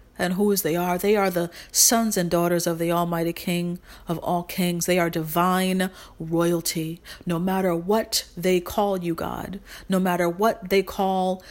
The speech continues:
the source that is greater than them, that which is greater than themselves, God, the divine, the universe, nature,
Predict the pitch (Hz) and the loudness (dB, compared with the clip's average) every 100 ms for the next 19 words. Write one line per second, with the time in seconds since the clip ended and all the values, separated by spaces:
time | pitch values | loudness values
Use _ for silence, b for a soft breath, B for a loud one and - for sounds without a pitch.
0 | B B 170 - - 208 220 - - - | B B 0 2 2 2 2 2 0 -4
1 | B B B - - - - - 175 175 | B B B -20 -20 -20 -20 -10 0 2
2 | 170 170 - 185 196 190 180 175 170 165 | 2 0 0 2 2 0 0 -2 -4 -4
3 | 170 202 233 196 - 175 - 185 190 185 | 2 2 2 0 0 0 2 2 2 0
4 | 175 170 175 - 170 165 - - 196 202 | 0 0 0 -2 -2 -4 -6 0 4 4
5 | 202 180 175 170 180 180 185 175 170 226 | 4 0 -2 0 2 2 2 0 2 2
6 | 226 214 214 220 - - - b b b | 2 2 2 2 2 2 0 b b b
7 | b b 170 185 196 208 208 - 196 196 | b b 0 2 4 4 2 0 0 -4